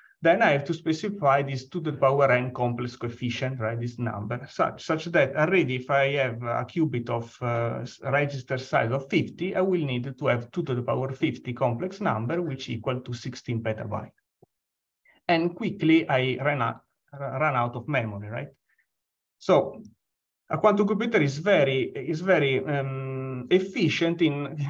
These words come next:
<laughs> as, as the name may suggest, to store in and compress wave function, right? And here you can al-, al-, also see why quantum chemists are interested in this, because if you see these strings, for in-, for instance, as a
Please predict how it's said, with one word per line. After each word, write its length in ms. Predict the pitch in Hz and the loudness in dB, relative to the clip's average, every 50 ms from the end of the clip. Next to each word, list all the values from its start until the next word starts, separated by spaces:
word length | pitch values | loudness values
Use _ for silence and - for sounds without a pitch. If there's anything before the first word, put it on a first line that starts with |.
| 160 156 151 - _ _ _ | -2 -4 -4 -6 _ _ _
<laughs> 240 | - 160 127 110 | -16 -16 -10 -2
as, 220 | - 160 143 143 139 | 2 2 2 4 4
as 220 | 151 151 147 143 131 | 6 4 4 4 2
the 80 | 156 | 2
name 320 | 156 160 165 151 131 127 131 | 4 4 4 2 0 -2 -2
may 200 | 151 143 139 139 | 0 0 0 0
suggest, 420 | 139 - 208 156 151 147 147 160 | -2 -6 -6 -4 -2 -2 -2 -2
to 80 | - 175 | -4 -6
store 500 | 175 - - - - 151 131 131 135 151 | -6 -6 -4 0 2 2 4 4 4 4
in 120 | 160 156 | 2 2
and 160 | 127 123 123 123 | 0 -2 -2 -2
compress 520 | 165 160 156 156 135 113 107 113 - - | -2 -2 0 0 0 0 0 -2 -6 -10
wave 180 | 120 123 120 - | -10 -10 -8 -6
function, 440 | - 120 - 95 110 - - 117 | -6 -6 -6 -6 -10 -12 -10 -8
right? 240 | 113 113 113 113 - | -6 -6 -6 -6 -4
And 320 | 143 151 151 151 147 - - - | -4 -4 -4 -4 -6 -10 -14 -10
here 280 | - 170 185 202 - | -4 0 2 2 2
you 60 | - - | 2 0
can 160 | - 147 143 | 0 0 0
al-, 220 | 143 147 160 175 - - | 0 0 -2 -2 -2 0
al-, 240 | 156 156 151 - - | 0 0 -2 -4 -4
also 280 | - 170 160 156 240 240 | -4 -4 -2 -2 -4 -6
see 260 | - - - 180 185 | -6 -2 0 2 4
why 240 | 160 139 143 143 139 | 6 6 6 6 6
quantum 460 | - 143 131 139 135 185 190 175 - | 4 2 0 0 0 -2 -2 -2 -2
chemists 480 | - 139 127 127 143 151 156 156 - - - | -2 -2 -2 -2 -2 -4 -4 -4 -6 -4 0
are 160 | 131 131 131 | 0 0 0
interested 600 | 135 131 123 131 131 156 170 156 - - 127 117 | 0 -2 -4 -2 0 0 0 -2 -2 -6 -6 -4
in 120 | 113 113 | -4 -4
this, 200 | 117 120 - - | -6 -8 -10 -10
because 340 | - 131 120 - 165 135 123 | -8 -6 -4 -2 -2 -2 -2
if 160 | 143 143 - | -2 -6 -6
you 80 | - 151 | -6 -8
see 160 | - - 165 | -6 -6 -4
these 200 | 151 156 151 156 | -4 -4 -4 -4
strings, 440 | - - 165 156 139 117 110 - - | -4 -2 0 0 0 0 -2 -6 -8
for 240 | - - 135 135 139 | -8 -6 -4 -4 -4
in-, 160 | 131 127 127 | -4 -6 -6
for 160 | - 147 143 | -4 -4 -2
instance, 420 | 151 139 131 123 - 117 107 101 - - | -2 -2 -2 -2 -4 -4 -6 -4 0 4
as 300 | 131 123 120 117 117 123 | 4 6 4 4 2 0
a 160 | 117 117 | -2 -2